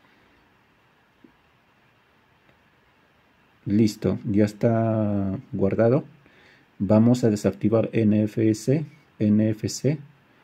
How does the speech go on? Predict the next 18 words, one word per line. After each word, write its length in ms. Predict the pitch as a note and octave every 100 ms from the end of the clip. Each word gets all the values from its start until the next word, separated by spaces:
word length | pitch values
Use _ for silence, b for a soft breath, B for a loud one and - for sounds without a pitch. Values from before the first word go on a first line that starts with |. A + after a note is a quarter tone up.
| b b _
Desactivamos. 920 | G2 - G2 G#2 G#2 A#2+ C3+ D#3+ - - _ b b b b _ -
Eh, 520 | G#2+ G#2 G2 G2+ G2
restaurar. 480 | G2 - G2 G#2+ -
Lo 180 | G2+ G#2+
demás 480 | G#2+ A#2+ C#3+ - -
lo 100 | A2+
dejamos 460 | G2+ G#2 A2 A#2 -
como 380 | - G#2+ G2+ G2
está. 380 | G2 - B2 D#3 - _ _ _ - - -
Salimos. 680 | - G#2+ G#2 A2 D3+ - - b b b b b b
Ahora 260 | A#2 G#2+ A2+
vamos 420 | A2+ A#2 A#2+ A#2+
en 100 | G#2+
la 80 | G2
parte 420 | - G#2 - A2+
de 200 | G#2+ G2+
conexión 680 | - G#2 G2 G2 - A#2 A2+
y 220 | A2 G#2+